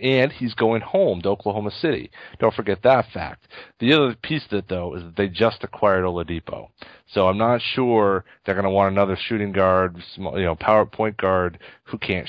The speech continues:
shoot. That, that is a, a bit of a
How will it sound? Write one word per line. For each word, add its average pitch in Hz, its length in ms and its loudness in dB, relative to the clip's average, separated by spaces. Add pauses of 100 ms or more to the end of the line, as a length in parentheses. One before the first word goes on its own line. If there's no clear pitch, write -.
(140)
shoot. 82 240 -8 (520)
That, 92 340 2
that 117 240 4
is 107 220 0
a, 92 280 -2 (300)
a - 160 -10
bit 107 220 4
of 90 100 2
a 87 160 -2